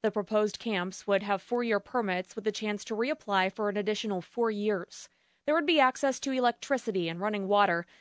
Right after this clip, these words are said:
as well as access to bathrooms. No more than fifty people would be able to occupy the camp at the same time.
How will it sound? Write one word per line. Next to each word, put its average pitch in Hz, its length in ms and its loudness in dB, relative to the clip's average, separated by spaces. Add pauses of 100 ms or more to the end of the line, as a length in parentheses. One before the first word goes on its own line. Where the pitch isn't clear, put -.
(120)
as 277 120 2
well 359 120 4
as 330 120 4
access 269 340 2
to - 120 -10
bathrooms. 185 720 -2 (340)
No 214 160 2
more 190 240 2
than 190 160 -2
fifty 202 300 -4
people 202 340 -2
would 180 120 0
be 190 120 2
able 185 160 0
to 196 140 -4
occupy 202 480 0
the 180 100 -6
camp 185 300 -6
at 190 80 -6
the 196 80 -6
same 180 260 -6
time. 185 420 -2